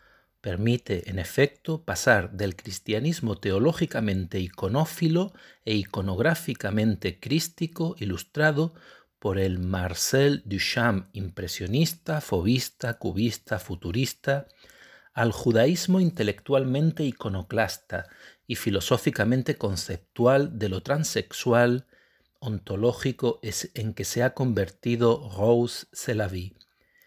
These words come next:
La pista de un devenir judío y poscristiano del arte contemporáneo,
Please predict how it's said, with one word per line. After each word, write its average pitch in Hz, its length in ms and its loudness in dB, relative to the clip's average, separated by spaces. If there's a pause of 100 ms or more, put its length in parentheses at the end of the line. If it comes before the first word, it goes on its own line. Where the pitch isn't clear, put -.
(1120)
La 127 260 2
pista - 380 0
de 107 100 4
un 135 160 6
devenir 107 460 2
judío 110 420 0
y 104 80 2
poscristiano 127 840 -2
del 92 160 0
arte 101 360 -2
contemporáneo, 110 1080 2